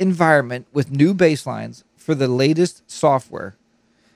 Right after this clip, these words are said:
And this is, uh, the release of Gold Master support. Import and take advantage of your existing group policies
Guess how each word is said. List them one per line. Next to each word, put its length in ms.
And 120
this 200
is, 220
uh, 220
the 120
release 400
of 260
Gold 420
Master 400
support. 480
Import 480
and 140
take 220
advantage 480
of 120
your 120
existing 520
group 300
policies 720